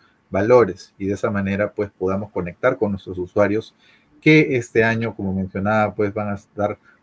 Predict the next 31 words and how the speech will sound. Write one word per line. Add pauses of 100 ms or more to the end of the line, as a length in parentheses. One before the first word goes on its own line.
mucho
más
selectivos
y
van
a
tratar
de
aprovechar
el
máximo
valor (400)
de
todo
lo
que
consumen
a
través
del
mercado
digital. (180)
Entonces, (640)
ofrezcámosles (180)
soluciones
que
se
adapten
a
sus
necesidades,